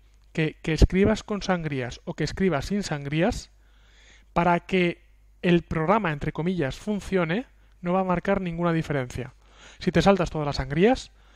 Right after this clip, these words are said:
va a funcionar exactamente igual. Pero, sin embargo, insisto en que se recomienda su uso, no para la máquina, sino para el ser humano,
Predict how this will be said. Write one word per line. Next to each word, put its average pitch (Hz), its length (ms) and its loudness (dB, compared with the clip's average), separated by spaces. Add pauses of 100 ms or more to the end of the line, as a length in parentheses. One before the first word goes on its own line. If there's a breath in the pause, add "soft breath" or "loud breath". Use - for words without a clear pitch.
(280 soft breath)
va 160 80 6
a 160 60 6
funcionar 156 360 -2
exactamente 143 520 -4
igual. 127 320 -4 (800 loud breath)
Pero, 123 220 -4
sin 214 160 -2
embargo, 160 480 -2 (400)
insisto 165 640 -4 (100)
en 151 160 -6
que 147 120 -6
se 151 180 -2
recomienda 185 800 -2
su 165 240 -8
uso, 175 340 -10 (460 soft breath)
no 180 160 0
para 190 180 8
la 170 120 2
máquina, 151 480 -4 (180 soft breath)
sino 160 280 -4
para 143 180 2
el 135 80 -2
ser 151 160 -6
humano, 135 340 -6